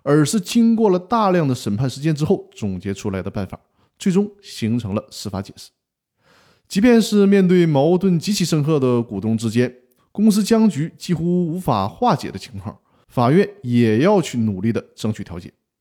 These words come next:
而且在我看来，在这种情况下，法院甚至可以给双方当事人施加压力。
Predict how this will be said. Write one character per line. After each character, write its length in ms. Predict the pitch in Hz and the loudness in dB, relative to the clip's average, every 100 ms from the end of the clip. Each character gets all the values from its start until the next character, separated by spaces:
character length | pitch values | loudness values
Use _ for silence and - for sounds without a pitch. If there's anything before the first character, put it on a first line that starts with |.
| _ _ _ | _ _ _
而 100 | 113 | -4
且 160 | 156 147 - | -2 -4 -4
在 100 | 139 | -4
我 80 | 101 | -2
看 160 | 120 | -4
来， 100 | 92 - _ _ _ _ _ | -4 -6 _ _ _ _ _
在 160 | - 247 | -2 2
这 120 | 285 | 4
种 80 | 185 | 4
情 160 | 151 | 2
况 140 | 151 175 | 2 2
下， 180 | 170 - _ _ | 0 -4 _ _
法 380 | - 120 107 127 | -4 0 2 2
院 220 | 185 - | 0 -2
甚 280 | - - 185 | -10 -2 0
至 100 | 151 | 0
可 140 | 147 143 | 0 -2
以 80 | |
给 300 | 170 107 101 | 0 0 0
双 200 | 98 160 | 0 -2
方 140 | 156 151 | 0 0
当 140 | 151 | -2
事 140 | 151 120 | -2 -2
人 140 | - | -2
施 200 | - - | -12 -8
加 140 | 113 107 | -6 -4
压 140 | 110 | -4
力。 100 | 117 | -6